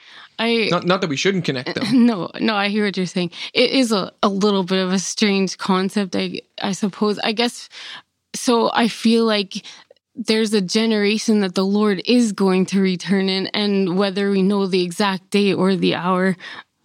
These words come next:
Speaker 1: we are all gonna have our own end times day, <laughs> meaning we're all gonna die sometime. So we wanna be prepared to see Jesus face to face, but there is gonna be an actual generation on the earth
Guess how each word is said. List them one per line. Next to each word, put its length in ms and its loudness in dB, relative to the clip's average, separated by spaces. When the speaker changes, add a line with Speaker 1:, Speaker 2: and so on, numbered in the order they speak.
Speaker 1:
we 180 2
are 80 2
all 160 -2
gonna 200 0
have 240 -4
our 200 0
own 340 2
end 220 0
times 360 0
day, 200 2
<laughs> 280 -8
meaning 380 4
we're 200 4
all 140 2
gonna 260 -2
die 300 0
sometime. 480 2
So 200 2
we 140 2
wanna 220 0
be 160 -2
prepared 580 -2
to 140 0
see 540 0
Jesus 460 -2
face 260 2
to 80 0
face, 340 0
but 280 -2
there 160 2
is 240 2
gonna 180 4
be 200 2
an 180 -4
actual 460 -2
generation 920 -2
on 260 0
the 220 0
earth 400 0